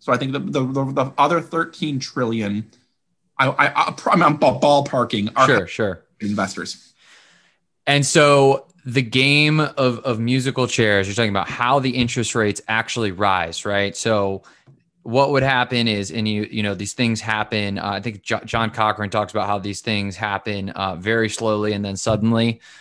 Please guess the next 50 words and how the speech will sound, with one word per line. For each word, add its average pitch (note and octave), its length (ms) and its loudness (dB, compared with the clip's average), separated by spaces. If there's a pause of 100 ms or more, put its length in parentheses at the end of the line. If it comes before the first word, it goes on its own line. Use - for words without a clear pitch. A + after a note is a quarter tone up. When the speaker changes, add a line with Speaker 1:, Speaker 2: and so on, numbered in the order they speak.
(140)
Speaker 2:
So, - 200 4
Speaker 1:
Mm-hmm. G#2 460 6
Speaker 2:
uh, G#2 260 4
all A2+ 160 4
of A2+ 60 0
a A2 60 2
sudden, A#2 640 0
you A2 120 -2
know, G2+ 120 -2
people, A2+ 340 -4
people A2 440 -4
start A2 280 0
demanding, G#2+ 560 -2
they, G2 160 -6
they G2+ 180 -8
start F#2+ 220 -8
selling A2 580 0 (180)
or - 120 -6
demanding G2+ 320 -4
higher G2+ 260 0
interest A2 400 -2
rates. G#2 440 -2 (340)
And G2 680 0 (420)
all A2 120 4
of G#2 60 0
a G2+ 80 -2
sudden, G2+ 480 -2
you G2+ 140 -6
know, G2 80 -4
you G2 100 -6
talked G#2 240 -2
about G2+ 220 -4
the, G2+ 200 -4
the, G2 320 -6 (100)
the G#2 120 -4
market, G2+ 640 -4 (120)
um, F#2 580 -4 (640)
uh, F#2+ 320 -4
behavior, F#2+ 720 -4
I F#2+ 60 -10
think G2+ 140 -8
you F2+ 40 -8
<laughs> - 140 -2
said, B2+ 140 2
that, A#2+ 80 0
or A2+ 140 0
the A2 80 0
mar-, A2+ 260 0
market A#2 300 0
psychology. G#2+ 720 0